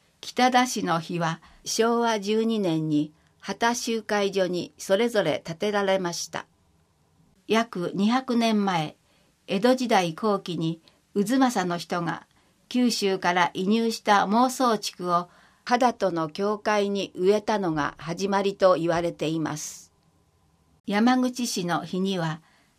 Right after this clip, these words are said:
タケノコ出荷組合長として、缶詰工場を新設して収益を上げたことや、各種の副業を奨励して、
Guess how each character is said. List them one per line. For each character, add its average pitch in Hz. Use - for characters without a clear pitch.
タ 190
ケ 247
ノ 254
コ -
出 196
荷 254
組 247
合 233
長 170
と 160
し 160
て、 -
缶 240
詰 254
工 233
場 175
を 165
新 202
設 196
し 180
て 165
収 226
益 226
を 208
上 185
げ 202
た 202
こ 196
と 180
や、 165
各 269
種 202
の 170
副 214
業 220
を 214
奨 202
励 190
し -
て、 175